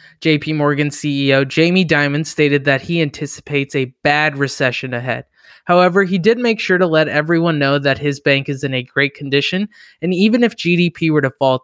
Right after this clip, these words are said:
thirty-five percent this quarter, they would still be able to increase lending to clients. Talk about a humble brag.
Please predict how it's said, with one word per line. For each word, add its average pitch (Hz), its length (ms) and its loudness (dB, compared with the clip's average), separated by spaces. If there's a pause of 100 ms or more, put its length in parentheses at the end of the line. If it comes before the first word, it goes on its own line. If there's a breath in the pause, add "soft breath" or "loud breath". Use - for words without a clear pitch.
thirty-five 180 600 2
percent 143 420 -4
this 127 200 -6
quarter, 135 380 -2 (300 soft breath)
they 175 100 2
would 175 160 2
still 220 220 0
be 202 160 2
able 160 220 4
to 160 120 2
increase 143 480 -4
lending 131 440 -4
to 127 80 -4
clients. 135 560 -2 (280)
Talk 233 260 0
about 175 220 4
a 143 40 4
humble 139 300 -2
brag. 120 420 -4